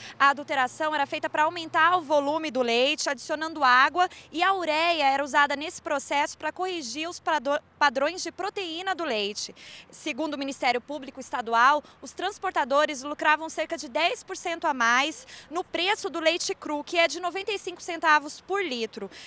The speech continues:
Segundo as informações do Ministério da Agricultura, Pecuária e Abastecimento, nas amostras foi identificado o uso de formol,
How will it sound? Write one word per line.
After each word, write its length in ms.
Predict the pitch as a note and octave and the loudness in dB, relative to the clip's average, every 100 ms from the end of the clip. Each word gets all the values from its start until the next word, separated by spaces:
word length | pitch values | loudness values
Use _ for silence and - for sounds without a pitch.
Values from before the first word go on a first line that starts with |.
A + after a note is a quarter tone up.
| - | -14
Segundo 480 | - D4 C4 E4+ E4 | -2 -2 0 2 2
as 100 | C#4 | 2
informações 640 | D4 D4 C#4 C4 C#4+ B3+ | -2 0 0 0 -4 -4
do 80 | C4+ | -6
Ministério 520 | C4 C4 - C#4+ C4+ | -8 -6 0 0 4
da 100 | A#3+ | 4
Agricultura, 640 | A#3 A#3+ A#3+ - B3 A#3+ | 2 -2 -10 -4 -2 0
Pecuária 400 | C#4+ D#4 B3+ A#3 | 0 4 4 4
e 20 | |
Abastecimento, 840 | A#3+ B3 - C#4 C#4+ B3+ C#4+ F4 - - - | 2 0 -4 -8 -8 -4 -4 -4 -10 -14 -8
nas 160 | C4+ D#4+ | -4 0
amostras 640 | E4 C#4+ D#4+ F4+ - C#4 - | 0 0 0 -2 -6 -8 -6
foi 200 | D#4+ D#4+ | -4 -4
identificado 720 | E4 F4 - E4+ D4+ D#4 C4+ | -6 -8 -10 0 2 4 0
o 100 | D#4+ | -8
uso 200 | E4+ D4+ | -8 -10
de 200 | A#3+ E4 | -8 -10
formol, 600 | - F4+ G#4 E4 C#4+ | -4 -2 0 4 4